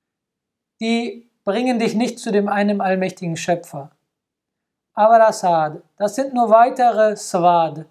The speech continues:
weitere Verlangen. Das ist nur ein weiterer Geschmack, den ihr bekommt.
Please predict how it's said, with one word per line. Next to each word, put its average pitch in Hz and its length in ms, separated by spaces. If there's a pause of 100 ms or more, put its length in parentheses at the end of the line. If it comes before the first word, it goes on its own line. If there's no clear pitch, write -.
(340)
weitere 214 760
Verlangen. 202 720 (480)
Das 185 160
ist 240 140
nur 254 120
ein 220 160
weiterer 220 440
Geschmack, 226 560 (400)
den 208 160
ihr 214 160
bekommt. 165 600